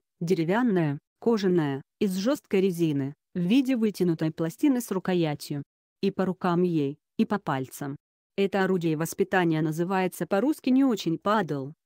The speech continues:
от английского рать для весло. В континентальной Европе этот падл часто заменяла обыкновенная линейка. Ей отмеряли силу и объем наказания.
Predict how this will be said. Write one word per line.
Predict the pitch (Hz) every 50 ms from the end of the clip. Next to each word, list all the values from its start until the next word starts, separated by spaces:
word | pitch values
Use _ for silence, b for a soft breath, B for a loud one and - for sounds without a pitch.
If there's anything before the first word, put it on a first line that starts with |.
| _
от | - 165 - 175
английского | 170 175 170 170 170 156 156 - - 180 165 170
рать | 170 175 175 165
для | 160 175 175
весло. | 165 180 175 - - 190 170 147 139 139 - _ _ _ _ _ _ _
В | - _
континентальной | - 202 185 - 208 202 196 208 196 - 190 175 165 160 156 160
Европе | 160 190 175 180 170 160 143 - 196 180
этот | 147 190 185 - 165 -
падл | _ - 185 180 165 165 190 190
часто | - - 277 285 285 - - 170
заменяла | 147 156 160 170 170 175 175 170 165 165 160
обыкновенная | 165 165 170 - 185 170 165 170 175 180 175 165 165
линейка. | 170 170 175 180 170 151 143 143 - - 135 127 - _ _ _ _ _ _ _
Ей | 190 175 196 208 202 185
отмеряли | 175 - - 175 170 170 175 165 165 156 160
силу | - - 202 185 165 151 139 135 131 - _ _ -
и | 196 185
объем | 170 165 165 175 170 160 156 156
наказания. | 160 160 - 170 165 151 160 151 147 147 143 139 135 135